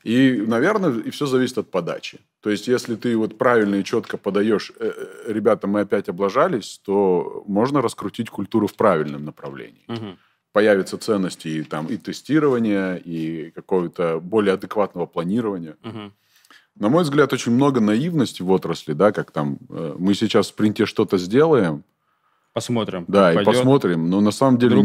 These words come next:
Speaker 2: не
Speaker 1: смотрим.
Speaker 2: получится, а потом нормально. Ребят, мы вот щас M V P-шку напилим, без тестов, без доки, мы её выбросим. Не переживайте, давайте скипнем все процессы,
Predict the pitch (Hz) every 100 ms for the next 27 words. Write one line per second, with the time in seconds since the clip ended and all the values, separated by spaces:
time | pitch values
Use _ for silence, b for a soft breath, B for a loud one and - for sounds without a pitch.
0 | 110 113 104 113 123 - - 92 87 90
1 | 98 113 107 92 90 87 82 - _ _
2 | 139 160 139 143 147 165 160 147 147 175
3 | 165 - 120 123 196 240 123 - _ _
4 | _ _ _ - 117 139 - 165 202 -
5 | 104 - - _ - 117 131 117 127 185
6 | 196 - 95 - - 127 165 165 156 143
7 | 180 127 95 - 104 - _ - 127 143
8 | 160 156 170 123 98 107 143 170 147 -
9 | 170 160 139 127 131 131 139 - 262 -
10 | 107